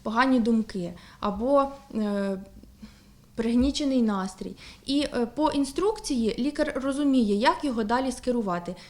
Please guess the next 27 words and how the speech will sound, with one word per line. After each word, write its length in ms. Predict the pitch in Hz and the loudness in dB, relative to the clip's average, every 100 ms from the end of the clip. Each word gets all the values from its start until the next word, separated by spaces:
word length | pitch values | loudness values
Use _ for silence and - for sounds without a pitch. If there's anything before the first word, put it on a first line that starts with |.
| - | -6
Чи 120 | 302 | -6
з 60 | 285 | -2
цією 380 | 359 359 359 | 0 2 2
людиною 440 | 285 247 277 254 240 | 2 0 2 2 2
потрібно 460 | 240 247 269 247 | -2 -4 -2 0
просто 440 | 247 247 247 247 240 | 0 0 0 0 -4
поговорити, 800 | 240 220 220 220 214 208 208 208 - - | -4 -4 -4 -4 -4 -4 -8 -14 -16 -8
можливо, 440 | 233 233 262 349 339 | 0 0 2 0 0
цій 320 | 339 247 262 | -2 -4 -2
людині 420 | 247 226 302 320 | -2 -2 0 0
треба 280 | 262 254 247 | 0 -2 -2
приділити 580 | 247 233 233 247 277 254 | -2 -2 0 -2 -2 -4
більше 420 | 208 240 233 226 | -2 -2 -2 -2
уваги, 480 | 214 208 202 202 202 - - - | -2 -2 -4 -4 -8 -14 -20 -6
можливо, 440 | 214 208 247 339 339 | -2 0 2 2 0
треба 280 | 262 254 | 0 0
перенаправити 880 | 247 233 277 277 269 247 269 277 269 | 0 0 2 0 -2 0 2 0 -2
до 140 | 214 233 | -2 -2
психолога, 680 | - 285 - 226 220 214 | -2 -10 -2 0 0 -2
до 100 | 190 | -6
спеціаліста, 640 | 208 233 220 226 254 330 285 | -6 -8 -4 -4 -2 -4 -4
який 420 | 202 - 254 254 - - | -4 -2 -4 -4 -10 -6
більш 200 | 233 247 | -2 -2
кваліфікований 800 | - 254 277 302 254 233 226 220 | -2 -4 -2 -2 2 2 2 0
в 60 | 202 | 2
даному 400 | 220 220 214 208 | 2 2 2 0
питанні, 560 | 214 208 208 208 202 | -4 -4 -2 0 -2